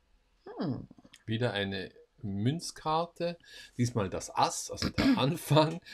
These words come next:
Speaker 2: äh, von den Münzen. Und ja, das passt aber auch wunderbar für euch, liebe Widder, äh, Geborenen, denn hier habt ihr die Chance, euch mal von einer anderen Form zu zeigen. Weg von dieser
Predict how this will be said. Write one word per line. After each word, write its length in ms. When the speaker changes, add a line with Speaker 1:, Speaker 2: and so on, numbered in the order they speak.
Speaker 2:
äh, 240
von 180
den 120
Münzen. 500
Und 360
ja, 280
das 260
passt 380
aber 200
auch 180
wunderbar 640
für 340
euch, 340
liebe 260
Widder, 340
äh, 240
Geborenen, 640
denn 200
hier 540
habt 320
ihr 200
die 120
Chance, 560
euch 260
mal 280
von 140
einer 240
anderen 340
Form 300
zu 140
zeigen. 460
Weg 200
von 180
dieser 360